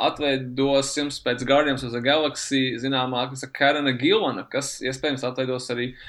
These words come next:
nu jā, jauno pirātu kapteini, kas patiesībā nebūs izdomājums, ā, no scenāristu puses, bet, eh, ies patiešo no, eh, Disneju at-, eh, Disneylands atrakciju parka, kur, jā, šī te viņas varone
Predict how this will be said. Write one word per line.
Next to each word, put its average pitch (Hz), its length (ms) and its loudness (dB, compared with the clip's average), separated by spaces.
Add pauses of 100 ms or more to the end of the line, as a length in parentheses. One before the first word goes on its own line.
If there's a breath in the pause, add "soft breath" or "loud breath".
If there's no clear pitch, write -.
(140 loud breath)
nu 131 120 2
jā, 117 180 6
jauno 127 320 2
pirātu 135 460 6
kapteini, 196 540 4 (720)
kas 156 140 0
patiesībā 196 360 6
nebūs 202 320 4
izdomājums, 147 800 4
ā, 123 440 2 (140)
no 127 600 -4
scenāristu 165 600 -2
puses, 202 340 0
bet, 185 540 4
eh, 180 340 6
ies 190 380 0 (400 soft breath)
patiešo 202 920 4
no, 156 400 2 (220)
eh, 127 580 -2
Disneju 131 640 0
at-, 131 280 0
eh, 127 120 -2
Disneylands 139 440 0
atrakciju 127 540 -2
parka, 170 360 2
kur, 180 200 2
jā, 151 160 6
šī 143 240 -2
te 135 60 -6
viņas 131 280 -2
varone 180 360 4